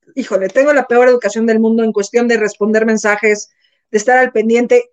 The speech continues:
No sé si les dije, pero, pero tomé un cursito para dejar un poco el teléfono y esas cosas que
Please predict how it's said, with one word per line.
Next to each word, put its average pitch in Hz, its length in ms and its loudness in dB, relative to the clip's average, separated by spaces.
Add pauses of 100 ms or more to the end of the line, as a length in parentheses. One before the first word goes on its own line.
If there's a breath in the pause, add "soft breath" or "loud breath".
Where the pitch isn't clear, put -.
No 262 180 2
sé 277 100 -2
si 247 100 -6
les 208 140 0
dije, 233 220 -4
pero, 208 300 2
pero 214 220 2
tomé 220 220 0
un 240 100 2
cursito 220 420 -2
para 196 200 2
dejar 220 240 0
un 220 120 -2
poco 220 180 0
el 202 100 -4
teléfono 214 460 2
y 208 100 2
esas 214 240 -2
cosas 208 340 -2
que 180 200 0